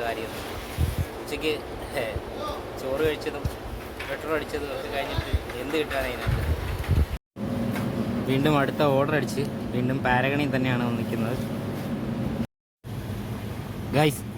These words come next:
ഇതാണ് മമ്മൂട്ടി, നമ്മുടെ പാരഗണിലെ ഡ്രൈവറാണ്. ഭയങ്കര ആക്ടറാണെന്നൊക്കെയാണ് സ്വയം വിശേഷിപ്പിക്കുന്ന ആൾ. അങ്ങനെ മച്ചാന്മാരെ, എൻ്റെ രണ്ട് ഷിഫ്റ്റ് കഴിഞ്ഞ് പതിനൊന്ന് മണിക്ക് മുതൽ നാല് മണി വരെയുള്ളതും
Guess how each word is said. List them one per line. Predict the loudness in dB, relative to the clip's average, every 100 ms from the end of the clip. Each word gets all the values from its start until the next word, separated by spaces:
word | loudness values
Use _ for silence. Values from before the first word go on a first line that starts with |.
| -10 -2
ഇതാണ് | 4 4 4 4
മമ്മൂട്ടി, | 4 4 2 0 -2 -8 -10 -10 -10 -10 -8 -8 -8
നമ്മുടെ | -2 2 2 2 4
പാരഗണിലെ | 6 6 4 4 2 0 2
ഡ്രൈവറാണ്. | 4 4 4 4 2 0 -4 -10 -10 -10 -8 -8 -8 -8 -8 -8 -8 -2
ഭയങ്കര | 2 4 4 4 2 4 2
ആക്ടറാണെന്നൊക്കെയാണ് | 0 0 2 2 2 0 0 0 0
സ്വയം | 0 2 0
വിശേഷിപ്പിക്കുന്ന | 0 -4 -2 -2 0 0 0
ആൾ. | -2 _ _ _ _ -12 -12 -12 -10 -2
അങ്ങനെ | 0 2 0
മച്ചാന്മാരെ, | 0 0 -2 -4 -8 -18 -20 -10 -8
എൻ്റെ | -6 -8 -12 -20 -20 -20 -20 -20 -20 -14 -4
രണ്ട് | -2 0 -2 -4
ഷിഫ്റ്റ് | -8 -6 -2 2
കഴിഞ്ഞ് | 2 0 -6 -10 -6
പതിനൊന്ന് | -4 -2 -2 -4
മണിക്ക് | -6 -8 -10 -10 -18 -20 _ -8
മുതൽ | -6 -6 -6 -6
നാല് | -6 -4 -4
മണി | -4 -6
വരെയുള്ളതും | -6 -8 -10